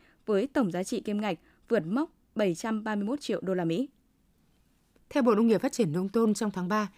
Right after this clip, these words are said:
Speaker 2: kim ngạch xuất khẩu nông lâm thủy sản của cả nước ước đạt hơn bốn phẩy sáu tỷ đô la Mỹ. Tính chung ba tháng đầu năm, kim ngạch toàn ngành ước đạt mười một phẩy hai tỷ đô la Mỹ,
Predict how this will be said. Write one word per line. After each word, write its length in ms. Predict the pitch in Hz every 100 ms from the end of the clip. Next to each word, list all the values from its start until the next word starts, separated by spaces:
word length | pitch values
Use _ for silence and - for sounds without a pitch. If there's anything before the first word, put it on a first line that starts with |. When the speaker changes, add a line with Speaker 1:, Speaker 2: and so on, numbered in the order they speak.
| _ _
Speaker 2:
kim 180 | 294 262
ngạch 160 | 202 165
xuất 200 | 294 -
khẩu 180 | 180 131
nông 220 | 190 214
lâm 120 | 226
thủy 160 | 180 160
sản 280 | 170 147
của 100 | 131
cả 100 | 139
nước 280 | 135 185 311 _ - _ -
ước 200 | 294 339
đạt 200 | 185 -
hơn 220 | 226 208
bốn 220 | 190 220 339
phẩy 180 | 185 143
sáu 260 | 180 190 -
tỷ 160 | 202 151
đô 120 | 185
la 120 | 190
Mỹ. 280 | 180 185 285 _ _ _ _
Tính 160 | 233 240
chung 180 | 262 240
ba 100 | 233
tháng 200 | 214 233
đầu 140 | 190
năm, 180 | 185 214 - _ -
kim 140 | 277
ngạch 160 | 233 185 -
toàn 200 | 180 170
ngành 220 | 175 156
ước 220 | - 339 220
đạt 220 | 185 175
mười 140 | 180
một 180 | 160 160
phẩy 200 | - 170
hai 200 | 196 240 _ -
tỷ 200 | 180 165
đô 120 | 196
la 120 | 196
Mỹ, 260 | 170 214